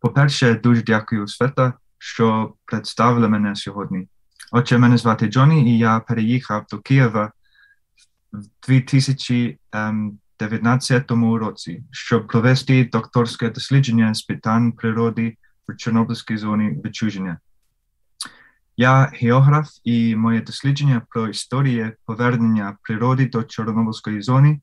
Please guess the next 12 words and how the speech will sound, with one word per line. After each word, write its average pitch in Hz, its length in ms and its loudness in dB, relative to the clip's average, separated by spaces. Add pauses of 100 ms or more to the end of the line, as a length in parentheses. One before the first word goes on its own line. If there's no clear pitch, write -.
(540)
Я 110 120 0
вивчаю 117 640 0 (100)
те, 107 260 -6
як 104 320 -6
люди, 117 480 0 (500)
ем, 107 360 0
взаємодіють 113 1080 2 (240)
із, 110 580 -2 (120)
е, 101 300 -6 (680)
тваринами 120 720 6
в 104 60 -12
зоні. 95 400 -6